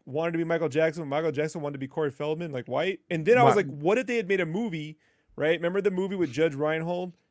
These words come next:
Speaker 1: and,
Speaker 2: Mm-hmm.
Speaker 1: and, and Fred Savage where they traded places?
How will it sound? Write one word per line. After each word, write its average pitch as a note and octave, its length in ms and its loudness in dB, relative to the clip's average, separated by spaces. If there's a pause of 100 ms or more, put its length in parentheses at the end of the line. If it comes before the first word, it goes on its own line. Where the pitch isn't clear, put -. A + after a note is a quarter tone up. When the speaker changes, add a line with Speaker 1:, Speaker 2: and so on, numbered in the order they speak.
(120)
Speaker 1:
and, D3 160 0
Speaker 2:
Mm-hmm. D3+ 260 2
Speaker 1:
and, D3+ 160 2
and D3 220 -2
Fred F3 220 -2
Savage E3+ 460 2
where D#3 100 2
they C3+ 120 2
traded D#3 380 -2
places? F#3 540 -4